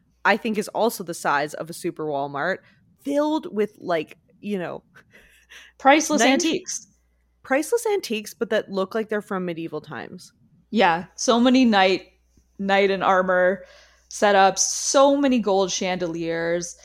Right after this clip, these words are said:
Speaker 2: There's some stuffed dead pets in there from years past.
Speaker 1: And a lot of
Speaker 2: There's
Speaker 1: the gold, the gold chandeliers, like, it, she'll be like, "Oh, we spent a hundred thousand dollars on this." If someone showed me that chandelier and, like, said that this is, like, a TikTok where they're like,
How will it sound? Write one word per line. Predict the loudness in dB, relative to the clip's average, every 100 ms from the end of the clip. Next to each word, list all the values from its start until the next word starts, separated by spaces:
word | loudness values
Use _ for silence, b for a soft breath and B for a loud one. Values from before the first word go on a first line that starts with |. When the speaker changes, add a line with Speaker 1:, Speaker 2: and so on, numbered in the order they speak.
| b _
Speaker 2:
There's | -4 -4
some | -4 -8
stuffed | -6 -2 -2 -2
dead | -6 -6 -4
pets | -4 -2 -2
in | 0
there | 0 0 -2 -2
from | -4 -4
years | -2 -2 -4
past. | -8 -6 -2 0 0 -4 -10 -14 B B B B -4
Speaker 1:
And | 0
a |
lot | 4
of | 4
Speaker 2:
There's | 4 2
Speaker 1:
the | -2 -2
gold, | 2 2 0 -6
the |
gold | -4 -2 -2
chandeliers, | -2 -4 -2 -4 -4 -4 -4 -4
like, | -8 -8 -8
it, | -6 -8
she'll | -10 -8
be | -6
like, | -6 -4
"Oh, | -4
we | -4
spent | -6 -8 -8
a |
hundred | -6 -6 -4
thousand | -2 -4 -4
dollars | -4 -4 -4
on | -8
this." | -12 -14 b b b _
If | -6
someone | -4 -6 -6 -4 -4 -6 -8 -20 _
showed | -8 -6 -4
me | -2
that | -4 -4
chandelier | -8 -8 -8 -6 -6 -6 -8
and, | -8 -6
like, | -8 -10 _ -20
said | -10 -8 -6
that | -6
this | -8 -10
is, | -10
like, | -10
a | -12
TikTok | -12 -12 -4 -4 -4 -6
where | -8
they're | -6
like, | -6 -8 -12